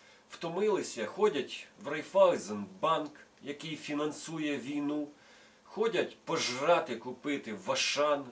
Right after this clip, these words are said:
в метро. Ходять туди ті структури, які працюють в Росії і фінансують вбивство українців. І я підкладу перелік,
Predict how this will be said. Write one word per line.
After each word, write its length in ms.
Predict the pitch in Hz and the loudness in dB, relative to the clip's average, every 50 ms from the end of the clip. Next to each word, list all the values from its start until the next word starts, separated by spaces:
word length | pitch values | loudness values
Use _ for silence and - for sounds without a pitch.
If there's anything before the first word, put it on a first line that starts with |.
| 107 101 101 | -14 -14 -12
в 80 | 113 | -8
метро. 720 | 131 139 139 143 147 165 165 165 160 - - 143 135 139 131 - - - - - - - - - - - - - _ _ _ _ _ _ _ _ _ _ _ | -4 -2 -2 0 2 4 4 4 4 4 0 -4 -6 -6 -6 -8 -12 -20 -20 -20 -20 -20 -20 -20 -20 -20 -20 -20 _ _ _ _ _ _ _ _ _ _ _
Ходять 480 | - - - 180 190 175 175 175 - - - | -20 -6 -2 0 2 2 2 0 -2 -4 -8
туди 480 | - 170 - 160 175 208 226 220 202 - - - - - - _ _ - _ _ | -8 -6 -2 0 0 0 0 -2 -6 -8 -12 -20 -20 -20 -20 _ _ -20 _ _
ті 180 | - 190 196 | -6 -4 -4
структури, 680 | 180 - - 156 165 170 - - - 196 208 220 185 147 | -4 -4 -6 -10 -10 -12 -10 -6 -4 -2 0 2 0 0
які 300 | 131 135 135 - 151 151 | 0 -2 -6 -8 -8 -8
працюють 960 | - - - 143 160 160 - - 180 180 175 147 120 107 104 95 - - - - - - - | -8 -8 -8 -8 -6 -4 -4 -2 0 2 2 2 0 0 -2 -6 -10 -14 -20 -20 -20 -16 -10
в 80 | 113 | -8
Росії 680 | 120 123 - - - 165 202 220 214 190 135 104 90 - - - - - - - - - - - - _ _ _ _ _ _ _ | -6 -4 -2 -2 -2 0 0 -2 -2 -2 -4 -6 -8 -10 -14 -20 -20 -20 -20 -20 -20 -20 -20 -20 -20 _ _ _ _ _ _ _
і 100 | - 151 | -12 -10
фінансують 840 | 143 - 165 170 160 156 147 - - - 190 220 214 190 147 117 110 | -8 -6 -6 -6 -4 -4 -4 -4 -4 -4 -2 -2 -2 -2 -4 -4 -6
вбивство 760 | 113 107 104 101 95 151 175 208 - - - 113 117 127 135 | -8 -8 -10 -6 -2 0 0 0 0 -2 -4 -4 -6 -6 -6
українців. 800 | 135 - - 143 151 151 147 139 113 101 - - - 98 95 - - - - - - - - | -6 -6 -4 -4 -2 -2 -2 -2 -2 -4 -4 -8 -8 -10 -12 -16 -20 -20 -20 -20 -20 -16 -12
І 40 | - | -6
я 220 | 104 - 92 87 - - - | -2 0 0 0 -2 -4 -8
підкладу 600 | - 151 147 - 151 156 165 160 165 165 147 110 - - - - - - - - - - - - - | -12 -12 -10 -10 -8 -6 -6 -6 -4 -4 -4 -6 -6 -10 -18 -20 -20 -20 -20 -20 -20 -20 -20 -12 -4
перелік, 480 | 151 160 156 131 123 104 98 98 - | 0 0 2 2 2 -2 -4 -8 -12